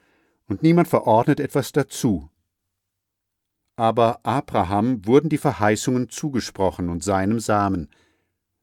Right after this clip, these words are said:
Er sagt nicht: „Und den Samen“,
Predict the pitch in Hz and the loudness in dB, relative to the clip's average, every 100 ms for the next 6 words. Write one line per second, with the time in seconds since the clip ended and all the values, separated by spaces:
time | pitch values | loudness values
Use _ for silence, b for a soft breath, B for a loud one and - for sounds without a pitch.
0 | _ 113 101 104 - 117 123 - - b | _ -2 2 2 2 0 0 -4 -20 b
1 | b b b 120 101 - 98 113 143 147 | b b b 0 0 -6 -4 0 2 2
2 | 98 98 92 90 80 | 2 2 2 -2 -6